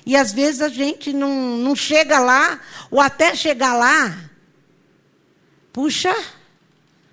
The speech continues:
dá um trabalho bárbaro pra Deus e pros outros. E é o que aconteceu com Jacó. Aqui no vinte e oito, de-, tá acontecendo isso, ele teve um sonho, sonhou com Deus, ele não andava muito com Deus, não.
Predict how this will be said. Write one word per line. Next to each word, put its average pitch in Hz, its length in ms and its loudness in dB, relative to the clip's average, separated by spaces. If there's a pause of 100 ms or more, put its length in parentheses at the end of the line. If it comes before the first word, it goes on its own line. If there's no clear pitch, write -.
(120)
dá 233 140 2
um 285 60 0
trabalho 262 500 2
bárbaro 214 380 2
pra 214 200 -2
Deus 240 340 0
e 311 40 -2
pros 285 260 -8
outros. - 540 -8 (480)
E 277 100 0
é 294 60 6
o 294 40 2
que 285 120 -2
aconteceu 285 360 -4
com 262 160 -8
Jacó. 254 280 -2
Aqui 202 200 -2
no 311 160 0
vinte 262 300 -6
e 233 40 -4
oito, 233 540 2 (400)
de-, 226 760 2
tá - 80 -4
acontecendo 233 560 0
isso, 302 360 2 (200)
ele 254 200 4
teve 247 300 0
um 277 100 -2
sonho, 302 640 2 (140)
sonhou 247 400 0
com 294 180 -4
Deus, 277 300 2
ele 254 180 2
não 302 160 2
andava 302 400 4
muito 277 280 -2
com 285 120 -4
Deus, 240 240 4
não. 143 300 -4